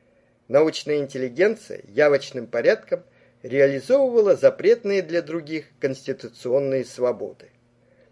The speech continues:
Когда в тысяча девятьсот шестьдесят шестом году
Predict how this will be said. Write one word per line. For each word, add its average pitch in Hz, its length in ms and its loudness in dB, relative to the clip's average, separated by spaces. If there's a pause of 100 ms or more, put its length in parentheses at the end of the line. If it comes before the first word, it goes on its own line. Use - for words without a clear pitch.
(380)
Когда 131 300 0
в - 60 -12
тысяча 139 340 -8
девятьсот 135 400 -4
шестьдесят 131 540 0
шестом 135 380 -4
году 139 380 -4